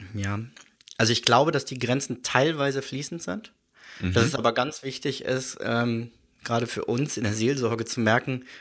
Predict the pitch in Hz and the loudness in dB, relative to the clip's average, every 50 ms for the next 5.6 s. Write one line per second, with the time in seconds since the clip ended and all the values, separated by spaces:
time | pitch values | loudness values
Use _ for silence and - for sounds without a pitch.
0 | - _ - 117 113 120 - - - 113 107 120 110 101 104 101 117 123 - 127 | -16 _ -2 0 2 2 2 0 -2 -2 -2 -2 -2 0 0 0 0 0 -2 -4
1 | - - 101 101 104 104 101 - - - _ _ - - - - - - - - | -4 -4 -4 -4 -4 -4 -6 -8 -12 -18 _ _ -20 -20 -20 -18 -18 -18 -12 -6
2 | - 113 113 123 113 - - - 131 131 151 160 160 - - _ - - 123 120 | -2 2 2 2 2 0 -2 0 2 2 0 0 -4 -6 -14 _ -14 -10 -8 -8
3 | 127 127 - - 120 107 107 - 117 117 - - - 113 113 107 107 107 104 - | -8 -8 -4 -2 -2 -2 0 0 -2 -2 -2 -4 0 0 2 2 2 0 -2 -4
4 | 98 90 95 104 101 104 101 101 95 95 - - 117 - - - - 139 135 139 | -6 -4 -2 -2 -2 -2 -2 -4 -6 -8 -10 -12 -12 -10 -6 -2 0 2 2 2
5 | 147 143 - - 85 82 82 - - 78 73 | 0 -4 -4 -6 -6 -6 -6 -6 -8 -10 -10